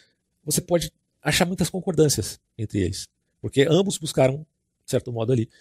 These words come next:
conciliar realismo e nominalismo, é, seguindo o espírito geral ali do, do aristotelismo. Bom, e por fim, fica a questão, né? Lutero foi ou não foi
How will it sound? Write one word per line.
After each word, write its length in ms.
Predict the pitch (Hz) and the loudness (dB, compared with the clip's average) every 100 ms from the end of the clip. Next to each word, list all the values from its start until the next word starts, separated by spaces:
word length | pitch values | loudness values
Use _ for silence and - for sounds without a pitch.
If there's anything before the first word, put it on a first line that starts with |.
| _ _ - | _ _ -8
conciliar 400 | 131 - 117 110 | -2 4 6 6
realismo 420 | 117 104 104 120 - | 2 0 -2 -6 -8
e 40 | |
nominalismo, 480 | 113 117 123 104 117 _ _ _ _ _ _ _ _ _ _ _ _ - | -8 -4 -2 -2 -4 _ _ _ _ _ _ _ _ _ _ _ _ -2
é, 220 | 104 98 | 4 6
seguindo 380 | - 131 107 113 | 6 4 0 -2
o 40 | |
espírito 400 | 117 - 107 107 | -4 -4 -6 -6
geral 280 | 113 110 101 | 0 2 2
ali 120 | 107 | 2
do, 220 | 104 110 - | -2 -4 -6
do 120 | 113 | -4
aristotelismo. 600 | 110 - - 123 101 - _ _ _ _ _ _ _ _ _ _ _ - - - - - - - | -4 -4 -6 -4 -4 -8 _ _ _ _ _ _ _ _ _ _ _ -20 -20 -20 -20 -20 -6 4
Bom, 160 | 202 120 | 4 4
e 80 | |
por 160 | 185 262 | 0 0
fim, 260 | - 208 285 | 0 -2 -2
fica 240 | - 233 | -6 -2
a 40 | 262 | 2
questão, 420 | 262 - 202 156 | 4 4 4 2
né? 100 | 151 | 2
Lutero 380 | 165 - 196 202 | 0 0 -2 -2
foi 480 | - 190 254 285 - | -2 0 2 2 -2
ou 160 | 202 | -2
não 140 | 196 180 | 2 0
foi 460 | - 147 160 156 | 0 -2 -2 -2